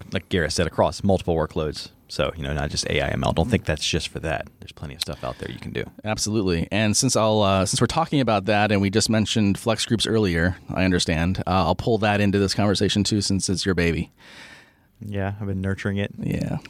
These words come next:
Speaker 2: But a big reason why we added flex group support, uh, which is not a small thing for us, it's actually, it was a-, an entire release worth of work, uh, uh, uh, sidelined to do just that for a, a portion of the team,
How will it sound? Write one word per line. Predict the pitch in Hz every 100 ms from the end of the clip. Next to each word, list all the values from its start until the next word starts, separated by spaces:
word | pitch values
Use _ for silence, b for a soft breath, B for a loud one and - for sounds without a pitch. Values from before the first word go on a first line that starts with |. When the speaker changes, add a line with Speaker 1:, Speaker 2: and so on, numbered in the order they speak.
| B B
Speaker 2:
But | - 113 -
a | 104
big | 104 151 151
reason | 151 143 117
why | 107
we | 110 104
added | 87 120 120 98
flex | 104 92
group | - 90
support, | 92 - 82 76 - 123 -
uh, | 87 87 80 78
which | 67 95 -
is | 98
not | 131 131 78
a | 95
small | - 104
thing | - 113
for | - 76
us, | 73
it's | 87
actually, | 92 -
it | 87
was | 82 -
a-, | 110 101
an |
entire | 101 - 117 104
release | 90 92 90 -
worth | 85 82
of |
work, | 78 87 76 - -
uh, | - 80 76 71 - -
uh, | 78 76 - - -
uh, | - 76
sidelined | - 95 92 92
to | 85
do | 85 82
just | 80 92 -
that | 90 87
for | - 82 76
a, | 82 -
a | 85
portion | - 95 90
of | 85
the | 78
team, | 104 101 87